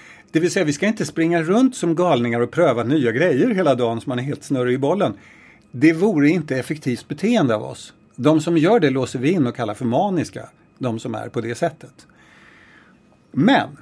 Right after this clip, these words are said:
nu är det kris. Nu tvingas vi att pröva nya saker under tvång.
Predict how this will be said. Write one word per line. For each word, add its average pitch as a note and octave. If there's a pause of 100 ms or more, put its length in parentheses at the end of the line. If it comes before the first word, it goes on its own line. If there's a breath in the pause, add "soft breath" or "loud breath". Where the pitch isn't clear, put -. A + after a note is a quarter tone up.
(120)
nu C3+
är A#3+
det C#4+
kris. A#3+ (1000 soft breath)
Nu B2
tvingas G#3
vi A2
att -
pröva B2
nya B2
saker F#3+
under C3+
tvång. B2